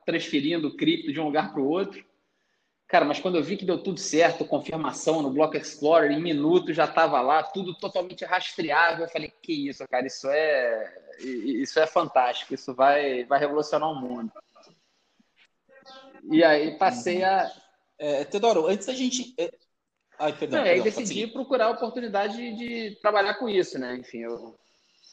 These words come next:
Speaker 1: na época eu já tinha, já tinha uma filha e,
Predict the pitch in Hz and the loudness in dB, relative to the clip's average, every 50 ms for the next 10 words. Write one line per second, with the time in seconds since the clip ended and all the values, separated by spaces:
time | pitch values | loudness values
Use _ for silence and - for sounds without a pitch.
0 | _ _ _ _ _ - 147 156 - - 185 170 175 165 165 - - 185 170 170 | _ _ _ _ _ 4 6 6 6 6 4 4 4 4 2 0 -4 -6 -4 -4
1 | 165 160 151 151 151 147 160 151 - 165 175 175 151 147 - - 175 185 196 185 | -2 -2 -4 -2 0 0 0 0 0 -2 -4 -4 -4 -6 -6 -4 -4 -2 0 2
2 | 175 165 165 160 156 151 151 151 151 147 143 143 139 139 135 127 - - - - | 2 2 2 2 2 2 2 2 2 0 0 -2 -2 -2 -4 -4 -6 -10 -16 -20